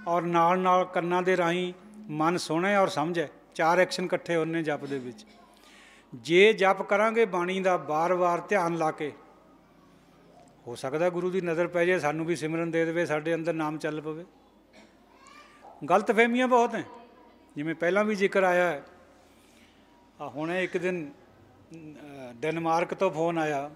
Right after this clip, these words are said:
ਇੱਕ ਬੰਦੇ ਦਾ, ਗੁਰਸਿੱਖ ਹੈ ਕੋਈ, ਉਹ ਕਹਿੰਦਾ, "ਜੀ ਜਿਹੜਾ ਮੇਰੇ ਅੰਦਰ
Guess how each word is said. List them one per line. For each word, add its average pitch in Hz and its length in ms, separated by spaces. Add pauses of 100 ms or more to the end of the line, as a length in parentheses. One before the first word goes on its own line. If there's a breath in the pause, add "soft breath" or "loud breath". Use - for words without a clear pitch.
(640)
ਇੱਕ 151 220
ਬੰਦੇ 147 320
ਦਾ, 127 240 (240)
ਗੁਰਸਿੱਖ 147 540
ਹੈ 175 100
ਕੋਈ, 165 220 (1080 loud breath)
ਉਹ 180 60
ਕਹਿੰਦਾ, 190 340
"ਜੀ 226 120
ਜਿਹੜਾ 214 240
ਮੇਰੇ 190 320
ਅੰਦਰ 208 360